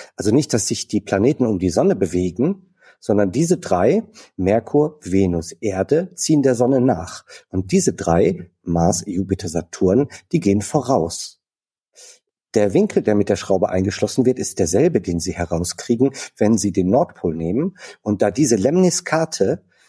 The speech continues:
machen als Bahn eines der Sterne in der Nähe des Nordpols.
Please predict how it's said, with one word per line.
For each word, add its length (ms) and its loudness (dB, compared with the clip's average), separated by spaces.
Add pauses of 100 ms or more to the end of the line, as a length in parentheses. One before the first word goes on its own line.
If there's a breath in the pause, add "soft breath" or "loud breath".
(280 soft breath)
machen 360 0 (380)
als 280 -2
Bahn 440 0 (100)
eines 280 0
der 100 -4
Sterne 580 -4 (300)
in 120 -4
der 100 2
Nähe 180 4
des 180 0
Nordpols. 720 -2